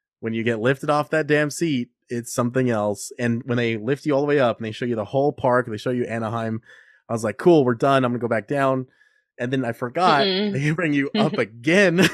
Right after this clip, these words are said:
Speaker 1: <laughs> and that scared the shit out of me. Like, to the point, me and this, like, probably high schooler or something. We both literally grabbed each other's knee out of, like, fright 'cause we didn't grab the seats. And so instead we grabbed each other <laughs> on the way back down and, and we were laughing our asses off. So, like,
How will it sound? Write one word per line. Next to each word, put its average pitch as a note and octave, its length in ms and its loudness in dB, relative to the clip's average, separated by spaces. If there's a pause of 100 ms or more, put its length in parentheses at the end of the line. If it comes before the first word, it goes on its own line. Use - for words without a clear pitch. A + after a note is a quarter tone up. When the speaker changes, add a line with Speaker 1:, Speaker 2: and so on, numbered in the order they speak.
(120)
Speaker 1:
<laughs> - 220 -14
and C#3 160 -4
that D#3 160 -4
scared C3+ 320 -2
the A2+ 140 -6
shit D#3 320 0
out C#3 140 2
of D#3+ 80 2
me. D#3+ 260 -2
Like, C3+ 280 -2 (380)
to G3+ 120 6
the G3 120 4
point, F3+ 380 4
me D3 140 2
and E3 100 -2
this, D#3 220 0
like, A#2 300 -2 (800)
probably G#3 240 2
high A#2+ 220 2
schooler A2 440 -2
or A2+ 40 2
something. A#2 260 0
We C#3 100 4
both D#3+ 280 2
literally D3+ 280 0
grabbed B2+ 320 -2
each C3+ 140 -6
other's B2 240 -4
knee B2 240 -4
out A2+ 120 -2
of, G#2+ 160 -8
like, A2 180 -6
fright B2+ 360 -2
'cause A#2+ 120 -16
we B2 100 -2
didn't A#2+ 240 0
grab A#2 220 -2
the G2+ 60 -8
seats. G#2+ 400 -6 (400)
And B2+ 80 -10
so C3+ 140 0
instead B2+ 280 0
we B2+ 100 0
grabbed A#2 260 0
each B2 160 -2
other D#3 140 4
<laughs> D3 100 2
on A3+ 80 4
the F3+ 180 0
way G#3+ 100 6
back D#3 240 0
down C#3+ 220 -2
and, C3+ 160 -12 (360)
and C#3 120 -4
we D3 100 2
were C#3 120 2
laughing A2+ 380 0
our G#2+ 100 -4
asses G#2 460 -6
off. A2 180 -2
So, A#2 240 0
like, A2 300 0